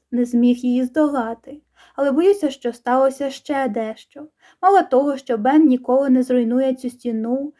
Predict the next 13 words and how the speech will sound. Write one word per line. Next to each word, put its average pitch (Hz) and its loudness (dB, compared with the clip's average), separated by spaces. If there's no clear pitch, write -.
я 381 0
ще 320 -2
непокоюся, 254 0
що 269 -10
він 339 0
змусив 254 -2
мене 247 4
побудувати 240 0
її 262 -2
такою 294 0
високою 254 -2
і 240 -8
товстою, 247 -2